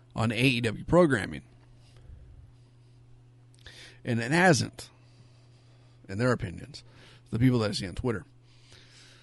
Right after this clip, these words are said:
Um, I kind of agree with them. Um, there has been a, an enormous,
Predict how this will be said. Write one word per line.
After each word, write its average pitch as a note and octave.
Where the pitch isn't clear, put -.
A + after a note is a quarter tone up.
Um, B2
I C3+
kind G3
of F#3+
agree C3+
with G#2
them. B2+
Um, F#2+
there C#3+
has D3+
been D3
a, B2+
an C3
enormous, B2